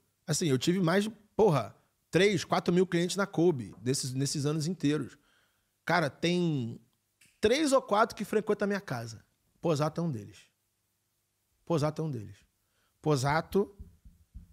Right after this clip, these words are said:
frequenta a minha casa. Minha família ama o Posato. Posato, um abraço pra você. É, e assim, o Posato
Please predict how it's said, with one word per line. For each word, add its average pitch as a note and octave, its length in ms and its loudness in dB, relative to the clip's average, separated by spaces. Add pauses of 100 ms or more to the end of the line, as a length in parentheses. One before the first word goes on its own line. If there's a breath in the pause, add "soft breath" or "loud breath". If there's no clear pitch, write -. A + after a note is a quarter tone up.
(540)
frequenta E3 380 0
a - 20 2
minha F3 140 -2
casa. - 380 -10 (200)
Minha C3 140 -2
família C#3 540 0
ama D#3+ 220 0
o E3 100 0
Posato. A#2+ 600 -6 (300)
Posato, D3+ 380 2
um D3 40 0
abraço E3 300 2
pra D#3+ 120 4
você. D3+ 480 2 (600 soft breath)
É, C3 640 2
e D#3 120 4
assim, G3 240 2
o C#3 80 2
Posato D#3 720 0